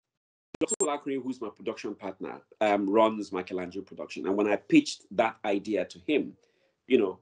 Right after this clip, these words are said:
we decided that, you know what, it's something that's worth running with. And, and, and so we, we did, and essentially putting our money, you know, on the table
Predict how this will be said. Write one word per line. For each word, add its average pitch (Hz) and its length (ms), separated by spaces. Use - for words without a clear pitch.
we 120 120
decided 123 480
that, 98 160
you 113 80
know 139 120
what, 104 200
it's 101 160
something 117 280
that's 101 200
worth 101 400
running 101 480
with. 64 280
And, 117 220
and, 123 220
and 107 120
so 131 120
we, 117 200
we 113 160
did, - 280
and 110 260
essentially 156 640
putting 127 320
our 135 240
money, 117 420
you 131 120
know, 95 220
on 120 200
the 107 60
table - 520